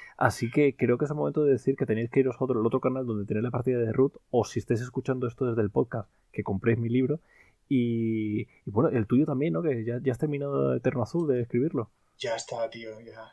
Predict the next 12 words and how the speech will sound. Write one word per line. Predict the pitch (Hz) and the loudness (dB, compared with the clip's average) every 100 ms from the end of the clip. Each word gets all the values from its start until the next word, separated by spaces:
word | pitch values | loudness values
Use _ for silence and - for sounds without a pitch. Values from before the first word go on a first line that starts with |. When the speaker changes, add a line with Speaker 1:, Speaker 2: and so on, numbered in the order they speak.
| 143 | -8
Speaker 2:
ya | 123 117 | -4 -2
he | |
acabado. | 127 120 120 117 | -2 -2 -2 -4
No, | 127 127 | -4 -2
no | 147 | 0
tengo | 165 170 | 4 4
grilletes, | - 156 165 165 156 | 6 6 6 4 2
mírame. | 165 165 147 - - - | 0 -4 -4 -8 -10 -10
Sí, | - 156 143 | -2 2 4
sí, | 135 135 151 | 2 0 -4
soy | 151 202 | 2 4
libre. | 214 240 247 185 214 | 4 4 4 0 -2